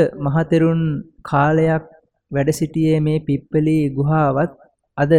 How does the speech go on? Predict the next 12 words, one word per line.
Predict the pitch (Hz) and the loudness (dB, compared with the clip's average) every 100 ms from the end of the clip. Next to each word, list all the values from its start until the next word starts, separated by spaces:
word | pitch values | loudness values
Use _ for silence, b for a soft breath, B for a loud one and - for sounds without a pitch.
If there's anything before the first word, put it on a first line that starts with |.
| 143 | 2
රජගහ | 139 143 151 156 160 | 0 0 2 2 2
නුවරදී | 156 147 151 151 139 165 | 2 0 0 -2 0 0
දැකිය | 143 139 - 165 | 0 -2 0 0
හැක. | 165 147 143 - _ _ _ _ _ _ - | 0 -2 -6 -10 _ _ _ _ _ _ 0
මෙය | 151 156 | 2 2
පිහිටා | 151 175 170 156 | 4 2 4 4
ඇත්තේ | 143 147 - 160 160 | 4 0 -2 0 2
වේභාර | 139 156 160 165 170 180 - - | 4 4 4 4 4 4 2 -6
පර්වතයේ | - 147 147 143 147 151 143 | -2 0 2 0 -2 -2 -2
එක | 147 | -4
පැත්තක | 160 139 139 - 147 | 0 -2 -2 -6 -2
මුදුනේය. | 165 143 143 175 139 127 | 0 0 2 4 2 0